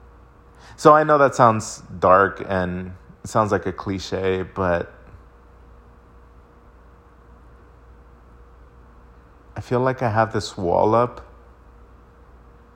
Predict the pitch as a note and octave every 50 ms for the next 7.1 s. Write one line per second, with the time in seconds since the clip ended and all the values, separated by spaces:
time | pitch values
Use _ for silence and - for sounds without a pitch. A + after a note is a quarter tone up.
0 | - - - - - - - F#2 F2 G#2+ G2+ F#2+ F2+ - - G2 F2+ - - -
1 | - G#2+ G2 G2+ G#2 G2+ F#2 - - - G2+ F#2+ F#2 F#2+ F#2+ F#2+ F#2 F#2 F#2 F2+
2 | F#2 G2+ - - - - - - - - - - - - - - F2 F2 E2 -
3 | - G2 F2+ F2+ F#2 F2+ E2 - F2 - - - - F2+ F#2 F2+ F2+ F2 F2 F2+
4 | F#2 F#2 G2 G2+ G2+ F2+ F2 G2+ F#2+ F#2+ F#2+ G2 F#2+ F#2 F2+ F2+ F#2 - - -
5 | - - - - - - - F#2 F#2 F#2 F#2 F#2+ G2 F#2+ F#2+ F#2+ F#2 F2 F2+ F#2+
6 | F#2 F2+ F2+ F2 E2+ E2+ F2 - - - - G#2 G2 G2 - - B2 A#2+ B2 C3+
7 | C#3 C#3+